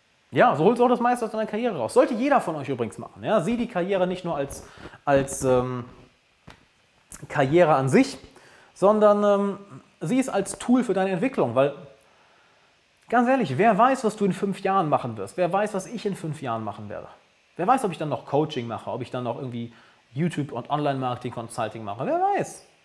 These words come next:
Ich hab Bock drauf, ja, aber wer weiß, was in den nächsten Jahren alles passiert? Deshalb halt auch die Augen offen. Lauf nicht mit Scheuklappen durch die Welt und sag, „Oh, ich mache jetzt nur die eine Sache hier.“ Nein,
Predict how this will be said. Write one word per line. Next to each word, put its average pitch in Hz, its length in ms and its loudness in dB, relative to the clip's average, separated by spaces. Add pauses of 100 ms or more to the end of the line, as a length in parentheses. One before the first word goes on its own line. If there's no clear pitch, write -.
(280)
Ich - 140 -8
hab - 140 -4
Bock - 200 6
drauf, 127 320 0
ja, 190 160 0
aber 185 140 0
wer 160 80 -8
weiß, 214 100 -4
was - 160 -16
in 170 60 -6
den 170 60 -8
nächsten 180 200 -14
Jahren 160 140 -10
alles 175 160 -8
passiert? - 580 -14 (460)
Deshalb 160 400 -4
halt 220 180 -4
auch 170 120 -6
die - 140 -8
Augen 175 240 2
offen. 107 260 -8
Lauf 170 260 0
nicht 180 200 -6
mit 143 160 -6
Scheuklappen 175 500 -4
durch 120 140 -8
die 104 120 -10
Welt 127 300 -4 (320)
und 120 80 -10
sag, 131 200 4
„Oh, 147 80 2
ich 139 80 2
mache 143 140 -2
jetzt 139 120 -8
nur 170 200 2
die 156 160 -2
eine 156 240 -2
Sache 165 280 -4
hier.“ 143 200 -6
Nein, 165 460 -8